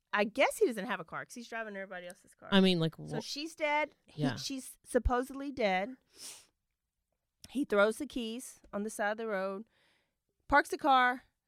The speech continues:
Speaker 1: throws the key. She's dead in the car. She's go-, he's going to his sister, and he gets his sister's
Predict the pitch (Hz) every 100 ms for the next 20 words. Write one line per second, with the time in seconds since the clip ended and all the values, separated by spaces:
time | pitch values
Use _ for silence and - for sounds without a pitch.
0 | _ _ 226 254 294 285 - 233 220 226
1 | - - - 247 311 302 302 285 262 -
2 | 202 185 185 - - 175 214 214 220 240
3 | 254 285 269 269 226 208 - 202 190 175
4 | 202 - 254 247 - 208 208 - 196 190
5 | 202 -